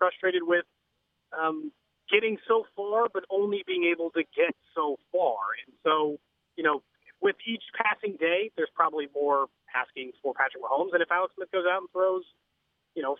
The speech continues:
four touchdown passes through his first four games and the team's two and two, then the whispers will get louder.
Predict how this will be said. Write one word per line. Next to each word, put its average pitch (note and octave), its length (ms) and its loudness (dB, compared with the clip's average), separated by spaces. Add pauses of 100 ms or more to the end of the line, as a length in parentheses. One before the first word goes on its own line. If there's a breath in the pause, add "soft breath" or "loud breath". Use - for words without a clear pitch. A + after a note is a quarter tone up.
(120)
four G#3+ 180 6
touchdown F3 560 -2
passes E3+ 400 -2
through D#3+ 160 -4
his - 80 -20
first F3 240 -2
four F3 160 2
games E3 400 -2
and F3 80 -14
the - 100 -12
team's E3+ 220 -16 (100)
two E3+ 140 4
and C#3+ 100 -4
two, F3+ 240 2
then D#3+ 220 2 (560)
the D3+ 60 4
whispers E3+ 440 2
will E3+ 140 0
get E3 160 -2
louder. B2 340 2